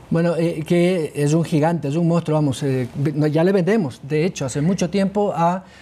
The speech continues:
China, pero, eh, con ciertas restricciones, aranceles y,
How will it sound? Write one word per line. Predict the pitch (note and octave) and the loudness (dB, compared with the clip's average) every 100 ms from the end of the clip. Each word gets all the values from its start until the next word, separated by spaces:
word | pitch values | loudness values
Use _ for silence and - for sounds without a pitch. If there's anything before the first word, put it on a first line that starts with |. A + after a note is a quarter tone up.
| - - - | -20 -20 -6
China, | G#3+ A3+ C#3 A2 | 2 2 2 -2
pero, | F#3+ G3 G#3 A#3+ - | 2 2 2 -2 -6
eh, | D#3 D3+ D3 C#3 | -6 -2 -2 0
con | D#3+ | 0
ciertas | C#3 F3 E3+ | 2 0 0
restricciones, | D3+ D3 E3+ G#3 A3+ D#3+ | -2 0 0 2 2 0
aranceles | C#3+ D#3+ D#3+ F3 G3+ D#3 B2+ | 0 0 0 0 2 0 0
y, | C3+ B2+ B2+ | -2 -4 -4